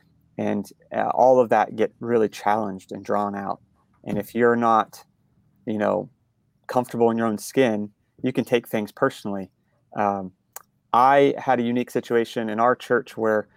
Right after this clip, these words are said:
um, our founding pastor, Pastor Hart, he passed away of cancer in nineteen ninety-six. He had built all of our buildings, had the church. And nineteen eighty-one was the f-, one of the top ten fastest growing churches in the Assemblies of God.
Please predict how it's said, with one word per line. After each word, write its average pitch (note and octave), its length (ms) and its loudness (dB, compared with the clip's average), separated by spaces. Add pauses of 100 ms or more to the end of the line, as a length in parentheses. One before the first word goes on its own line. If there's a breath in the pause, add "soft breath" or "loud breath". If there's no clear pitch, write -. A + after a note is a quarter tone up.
(460 soft breath)
um, G#2 440 0 (220)
our A#2+ 120 2
founding C#3 380 0
pastor, B2+ 500 -2
Pastor - 340 -4
Hart, - 280 -2
he C3+ 100 -6
passed - 300 -2
away A#2 140 0
of G#2+ 100 -4
cancer A2+ 340 -10
in G#2+ 60 -8
nineteen G#2+ 300 -10
ninety-six. G#2 600 -10 (260)
He - 140 -6
had A2 120 -2
built A#2+ 240 4
all A2+ 180 6
of A2+ 60 0
our A#2 80 4
buildings, A2 540 -2 (500)
had A2+ 180 -2
the G#2 80 -2
church. - 460 -2 (340)
And A2 100 -2
nineteen B2 280 0
eighty-one A#2+ 400 2
was A2 140 -2
the A2 60 2
f-, - 160 -6 (260)
one A#2 120 -4
of A2 100 -2
the - 60 -18
top A#2 200 0
ten A2 180 -4
fastest G#2+ 460 -4
growing G#2+ 200 -2
churches G#2+ 540 -6
in G#2 100 -8
the G#2 60 -6
Assemblies G#2 280 -6
of G#2 80 -6
God. G#2+ 340 2